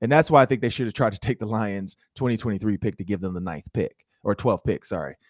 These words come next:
Um, or even a second rounder, 'cause then you could package your two second rounders to get another first. Um, I just don't know if they have the capital or would be worth it to jump up there. Again, unless there's the next Ben Roethlisberger, um,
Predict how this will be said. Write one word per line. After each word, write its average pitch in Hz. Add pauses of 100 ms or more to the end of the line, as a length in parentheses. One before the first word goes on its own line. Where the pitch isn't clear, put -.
(220)
Um, 90
or 139
even 135
a 104
second 131
rounder, 113
'cause 107
then 113
you 107
could -
package 110
your 87
two 143
second 113
rounders 101
to 104
get 95
another 90
first. - (380)
Um, 92
I 147
just 160
don't 127
know 120
if 117
they 107
have 104
the 95
capital 104
or 95
would 92
be 95
worth 98
it 135
to 131
jump 131
up 143
there. 165 (1000)
Again, 107
unless 120
there's 135
the 110
next 117
Ben 117
Roethlisberger, 113 (380)
um, 69